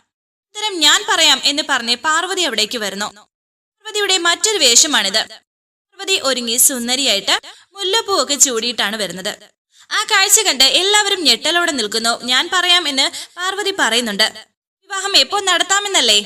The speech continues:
നിനക്ക് അനുയോജ്യനായ നല്ലൊരു പയ്യനെ കിട്ടിയാൽ തൊട്ടടുത്ത ശുഭമുഹൂർത്തത്തിൽ നിന്റെ വിവാഹം നടത്താം" എന്ന് പാർവതി പറഞ്ഞതും ജാസ്മിൻ പറയുന്നു, "എൻ-, എനിക്ക് അനുയോജ്യനായ വരൻ ഈ നിൽക്കുന്ന വിശാല.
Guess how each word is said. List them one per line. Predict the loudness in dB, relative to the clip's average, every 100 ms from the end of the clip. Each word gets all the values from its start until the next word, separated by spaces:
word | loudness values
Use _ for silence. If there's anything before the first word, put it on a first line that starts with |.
| -4 _ _ _ -10
നിനക്ക് | -6 0
അനുയോജ്യനായ | 2 2 0 0 2 4 2
നല്ലൊരു | 2 2 2 0
പയ്യനെ | 0 -2 -2 -2
കിട്ടിയാൽ | -2 0 0
തൊട്ടടുത്ത | 0 -2 -2 -2 -2 0
ശുഭമുഹൂർത്തത്തിൽ | 2 2 -2 -2 -4 -4 -4 -2 0 -2
നിന്റെ | -2 -2
വിവാഹം | 2 2 0 -2
നടത്താം" | -4 -2 -2 -2 -12 _ _ -12
എന്ന് | -4 -2
പാർവതി | 0 2 2 0
പറഞ്ഞതും | 0 0 0 -2 2
ജാസ്മിൻ | 2 2 0 0
പറയുന്നു, | 2 2 0
"എൻ-, | 0 0
എനിക്ക് | 0 -2 0
അനുയോജ്യനായ | 0 0 0 0 0 2 2
വരൻ | 2 0 0 -2
ഈ | -2
നിൽക്കുന്ന | 0 -2 -2 -4
വിശാല. | 2 2 2